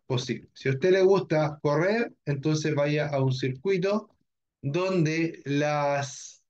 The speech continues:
condiciones relativamente controladas,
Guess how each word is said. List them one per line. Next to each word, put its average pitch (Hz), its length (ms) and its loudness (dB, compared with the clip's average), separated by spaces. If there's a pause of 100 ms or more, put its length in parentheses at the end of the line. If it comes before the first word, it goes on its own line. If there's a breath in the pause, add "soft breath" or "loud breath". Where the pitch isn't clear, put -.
(600)
condiciones 190 920 2 (1700)
relativamente 170 1040 2 (300)
controladas, 139 1040 -2